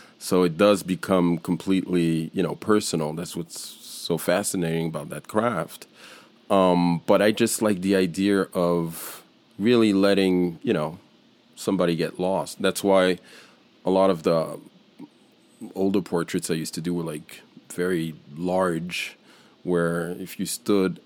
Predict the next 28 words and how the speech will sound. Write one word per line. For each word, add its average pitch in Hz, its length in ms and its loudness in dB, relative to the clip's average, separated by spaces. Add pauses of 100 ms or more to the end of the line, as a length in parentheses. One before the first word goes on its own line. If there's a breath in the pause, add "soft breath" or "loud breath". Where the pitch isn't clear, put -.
in 87 140 -2
front 95 540 -2
of 87 540 -6 (460)
the 92 180 -6
actual 85 440 -2
surface, 90 840 -4 (460 loud breath)
<clears throat> 180 280 6 (1700 loud breath)
um, 85 640 0 (800)
you 95 100 -4
became 95 300 2
engulfed 92 460 2
in, 92 180 2
like, 85 320 -2
you 98 80 0
know, 82 320 -4
abstract 85 440 -2
fields 90 300 0
of 85 120 -10
color, 101 280 0
and 85 120 -2
you 87 80 -2
had 90 100 -6
to 90 100 -10
really 90 320 -4
step 85 320 -8
backwards 87 460 -6
to 92 80 -8
get 82 180 -10